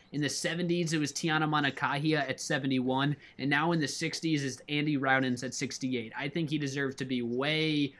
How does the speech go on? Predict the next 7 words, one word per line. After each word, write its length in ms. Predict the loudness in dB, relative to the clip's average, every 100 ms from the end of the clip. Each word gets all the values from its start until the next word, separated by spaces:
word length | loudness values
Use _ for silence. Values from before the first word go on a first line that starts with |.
| -12 -2
way 280 | 2 2
lower 460 | 2 2 2 0 -2
on 180 | -2 -2
this 240 | -2 -4
list. 420 | -4 -4 -4 -12 -14 -20 -16 -4
Um, 460 | 0 2 2 -2 0
but 260 | 2 2